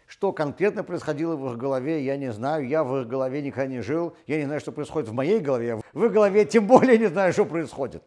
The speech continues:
Но если бы дочери Лота думали: «Ну, в Торе же есть мицва, заповедь плодиться и размножаться, значит,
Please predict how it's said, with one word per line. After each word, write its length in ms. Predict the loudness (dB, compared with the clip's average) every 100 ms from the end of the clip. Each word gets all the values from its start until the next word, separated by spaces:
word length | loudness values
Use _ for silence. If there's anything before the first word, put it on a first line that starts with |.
| _
Но 160 | -4 -2
если 500 | 0 6 6 6 0
бы 160 | 0 0
дочери 520 | 6 6 4 2 2
Лота 400 | 4 2 0 -2
думали: 520 | -2 -2 -4 -8 -14 _ _ _ -10
«Ну, 120 | -10
в 120 | -10
Торе 320 | -6 -2 -2 -2
же 140 | -4
есть 380 | -4 -6 -6 -12
мицва, 640 | -10 -10 -12 -16 -16 -16 -18 _ -14
заповедь 600 | -8 -8 -8 -14 -18 -14
плодиться 480 | -12 -10 -12 -10
и 40 | -10
размножаться, 880 | -10 -12 -10 -8 -8 -10 -16 -20 -20 -20 -20 -16
значит, 840 | -12 -4 -2 -2 -4 -10 -10